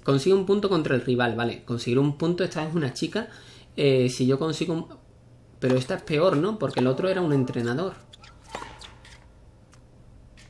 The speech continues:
Una dejada, se supone.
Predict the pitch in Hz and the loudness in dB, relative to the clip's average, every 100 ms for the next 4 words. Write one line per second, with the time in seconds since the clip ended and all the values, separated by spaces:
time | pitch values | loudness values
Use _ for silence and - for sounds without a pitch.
0 | - - - - - - - - 143 143 | -20 -20 -20 -20 -20 -20 -14 -4 0 0
1 | 127 147 190 254 - - - - 127 131 | 0 0 0 -2 -6 -18 -10 -4 -2 -2
2 | 139 175 240 | -2 -2 -2